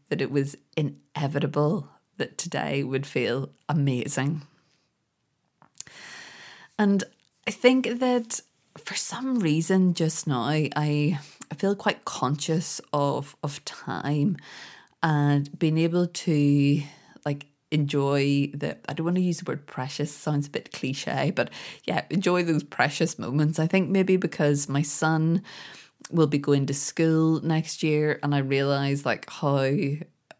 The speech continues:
this grand scheme of things, how short that time, um, these early years are. And I think that asking this question for me is a really good way to be able to, like,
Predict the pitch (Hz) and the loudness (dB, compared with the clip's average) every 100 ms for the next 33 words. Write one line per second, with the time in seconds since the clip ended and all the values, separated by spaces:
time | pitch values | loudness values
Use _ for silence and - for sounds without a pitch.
0 | _ 165 143 143 - 143 147 147 143 - | _ 0 2 2 0 -2 0 0 -2 -2
1 | 139 151 - 170 156 - - 143 - - | -2 -2 -2 0 0 -2 -4 -4 -6 -4
2 | 151 190 - - 190 131 - - 127 135 | -2 -2 -4 -6 -4 -4 -4 -8 -4 -2
3 | 139 180 165 - - _ _ - 147 131 | 0 0 -2 -6 -20 _ _ -2 0 0
4 | 123 131 - 147 131 123 127 123 131 127 | -2 -6 -4 -2 0 0 -2 -4 -2 -2
5 | 131 139 123 139 170 165 - - - - | -2 -2 0 0 0 -4 -10 -16 -14 -14
6 | - - - - 196 180 202 202 - 202 | -16 -16 -18 -2 2 4 4 2 4 4
7 | 196 190 - - 170 170 - 170 165 156 | 4 2 -2 -2 0 0 0 0 2 2
8 | 156 - _ 156 147 143 - - 175 170 | 0 -4 _ 0 2 2 0 2 0 0
9 | - 190 214 156 139 127 139 151 180 - | 0 0 0 -2 -2 0 2 2 0 -6
10 | _ _ _ - - 170 151 147 147 143 | _ _ _ -20 -2 2 4 4 6 4
11 | 143 - - _ - 170 175 202 185 254 | 2 -2 -8 _ 0 6 8 8 6 6
12 | 247 180 190 - - - - _ 185 139 | 4 4 0 -6 -16 -18 -20 _ 0 2
13 | 131 139 143 151 135 135 131 - 147 143 | 4 2 2 2 2 0 -4 0 2 2
14 | 143 151 131 131 - 123 - | 0 2 2 0 -4 -6 -8